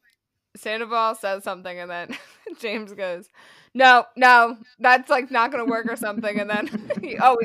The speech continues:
I don't know what it was, but, and then he turns to Lala and, like,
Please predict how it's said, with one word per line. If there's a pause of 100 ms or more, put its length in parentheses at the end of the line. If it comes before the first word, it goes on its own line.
I
don't
know
what
it
was,
but, (360)
and
then
he
turns
to
Lala
and,
like,